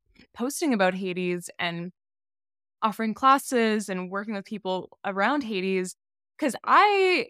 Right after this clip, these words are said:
just kind of thought that, like, three people were gonna show up and be like, "Wow, that's cool." And that was gonna be the end of it. And then it sort of ended up being the opposite, where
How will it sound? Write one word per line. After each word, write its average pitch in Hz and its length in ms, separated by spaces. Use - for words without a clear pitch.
just 214 340
kind 214 300
of 202 140
thought 170 460
that, 139 180
like, 180 240
three 190 220
people 202 260
were 190 100
gonna 185 200
show 180 220
up 180 140
and 190 100
be 175 100
like, 170 180
"Wow, 285 160
that's 269 220
cool." 220 420
And 185 180
that 180 140
was 180 340
gonna 180 180
be 170 100
the 160 120
end 170 220
of 185 100
it. 214 140
And 196 100
then 175 120
it 165 140
sort 180 160
of 160 60
ended 170 240
up 165 120
being 170 180
the 165 120
opposite, 190 600
where 160 380